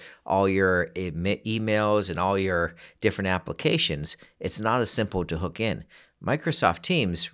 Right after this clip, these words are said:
realized there's a technology out there. They can easily develop, I, I won't say steal, 'cause I guess that's the wrong term to use, but whatever technology out there will become available to people to use, and they can integrate it with, uh, systems that they have that are very well developed at that time.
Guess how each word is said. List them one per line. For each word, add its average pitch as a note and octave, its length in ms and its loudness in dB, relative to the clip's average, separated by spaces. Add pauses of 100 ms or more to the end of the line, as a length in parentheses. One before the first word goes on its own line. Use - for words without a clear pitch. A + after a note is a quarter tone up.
realized F#2+ 460 2
there's F#2+ 200 0
a F2+ 60 -6
technology G#2 560 0
out D2+ 140 -2
there. D#2+ 220 -4 (280)
They C#3 120 2
can G#2 240 -2
easily A2+ 300 2
develop, F2+ 380 2 (680)
I, F#2 120 -4 (320)
I F2+ 100 0
won't G#2 200 4
say E2+ 180 0
steal, G2+ 400 2
'cause F2 160 -2
I F2+ 40 -2
guess F#2 180 -2
that's F2 200 0
the F2 80 0
wrong F#2 260 2
term G2 260 0
to E2+ 60 -4
use, F2+ 260 0
but E2+ 200 -4 (300)
whatever A#2 340 2
technology F#2 640 0
out G#2+ 180 2
there E2 180 0
will G2 200 2
become G2 320 -4
available E2 520 0
to F#2 220 -4
people D#2+ 480 -4 (120)
to F2+ 100 -6
use, F2 440 -2 (400)
and A#2 280 0
they A#2+ 60 2
can A#2+ 160 -4
integrate B2 420 0
it G#2 80 -4
with, A2+ 280 -2
uh, G2+ 220 6
systems A2 360 0
that F#2 60 -8
they G#2 140 2
have A2 200 0
that G2 160 2
are G2 40 2
very F#2+ 260 0
well G#2 220 0
developed G#2+ 380 -2
at - 80 -4
that - 140 -6
time. - 240 -8